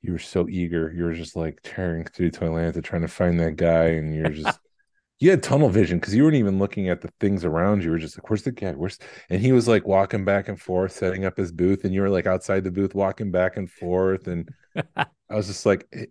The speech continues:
Speaker 1: excuse me, he's got something he wants to talk to you about." 'Cause you were
Speaker 2: Right.
Speaker 1: just like, "It's n-, it's not the time to talk to him. It's not the time."
Speaker 2: Yeah. Yeah, I had tunnel vision, and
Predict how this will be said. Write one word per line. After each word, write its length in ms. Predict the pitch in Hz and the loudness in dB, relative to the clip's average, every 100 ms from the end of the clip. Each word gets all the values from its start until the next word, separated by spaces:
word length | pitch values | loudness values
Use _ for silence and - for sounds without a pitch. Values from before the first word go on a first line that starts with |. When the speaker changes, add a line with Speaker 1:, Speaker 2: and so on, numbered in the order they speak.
| - | -2
Speaker 1:
excuse 500 | 127 - 196 214 160 | -2 2 4 4 4
me, 360 | 151 143 139 - | 0 0 -4 -8
he's 280 | - 185 185 | -2 0 4
got 220 | 180 160 | 4 4
something 320 | 156 135 143 | 0 -2 -2
he 120 | 123 | -2
wants 180 | 117 101 | -2 -4
to 60 | - | -8
talk 280 | - - - | -10 -10 -10
to 80 | - | -16
you 80 | - | -16
about." 300 | 69 - - | -16 -16 -14
'Cause 100 | - | -6
you 40 | 131 | 0
were 180 | 127 110 | 2 2
Speaker 2:
Right. 60 | |
Speaker 1:
just 200 | 101 95 | 0 -2
like, 220 | 101 92 - - - - - | 0 0 -4 -20 -20 -20 -14
"It's 120 | - | -12
n-, 80 | - - | -12 -14
it's 120 | - | -14
not 160 | 95 98 | -12 -14
the 80 | - | -12
time 200 | - 160 | -8 -8
to 60 | 165 | -8
talk 220 | 175 175 | -10 -12
to 80 | 208 | -14
him. 40 | - | -14
It's 120 | - | -10
not 180 | 98 151 | -10 -10
the 80 | |
time." 160 | 165 - _ _ - _ _ _ | -14 -18 _ _ -20 _ _ _
Speaker 2:
Yeah. 60 | - - _ - - - - _ _ _ _ _ _ _ - - - - - | -20 -20 _ -20 -20 -20 -20 _ _ _ _ _ _ _ -20 -20 -20 -18 2
Yeah, 220 | 214 208 - | 6 6 4
I 80 | 180 | 2
had 160 | 202 | 2
tunnel 200 | 180 185 151 | 4 4 4
vision, 320 | 165 151 156 | 2 2 0
and 360 | 185 190 185 | 2 2 0